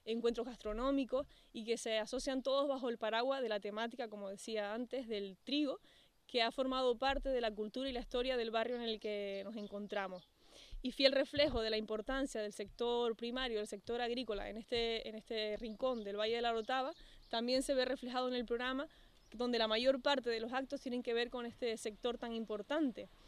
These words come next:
A mí me gustaría, no voy a profundizar ni a entrar en los actos, porque luego seguro que Fermín, en representación de la Asociación San Antonio Abad, dará cuenta detallada de cada uno de ellos, pero sí me gustaría destacar dos porque cumplen una fecha muy simbólica.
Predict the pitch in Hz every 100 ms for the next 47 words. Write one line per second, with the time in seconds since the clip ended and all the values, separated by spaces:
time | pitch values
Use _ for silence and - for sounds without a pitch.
0 | - - - 226 254 285 294 277 294 285
1 | 262 254 262 240 262 240 247 262 233 220
2 | 233 233 240 269 277 247 208 208 220 233
3 | 226 226 220 202 202 202 - 208 240 254
4 | 208 196 214 208 208 - 233 220 202 202
5 | 208 208 240 233 226 220 214 214 226 233
6 | 233 226 233 - - - 220 226 233 233
7 | 262 262 240 233 226 247 247 226 233 240
8 | 254 254 247 277 302 269 320 - - -
9 | 240 226 269 269 269 262 254 247 269 269
10 | 262 254 - 247 254 240 254 311 302 254
11 | 226 247 247 247 247 240 - 247 269 240
12 | 226 220 233 233 226 220 202 190 185